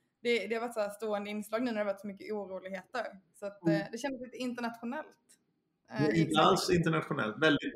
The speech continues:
Speaker 3: nationellt i så fall. Är det Linköp-, från, eh, det Linköpingstillverkade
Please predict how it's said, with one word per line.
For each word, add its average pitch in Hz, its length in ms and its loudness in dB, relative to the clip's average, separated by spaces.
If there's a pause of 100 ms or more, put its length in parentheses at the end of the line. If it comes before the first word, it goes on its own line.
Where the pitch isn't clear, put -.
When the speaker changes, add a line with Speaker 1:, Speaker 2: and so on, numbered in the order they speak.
Speaker 3:
nationellt - 640 -8 (200)
i 135 40 -14
så 123 160 0
fall. 107 300 0 (680)
Är 131 120 4
det 139 180 6 (360)
Linköp-, 143 600 4
från, 147 340 6
eh, 139 360 2 (140)
det 151 100 6
Linköpingstillverkade 139 1700 4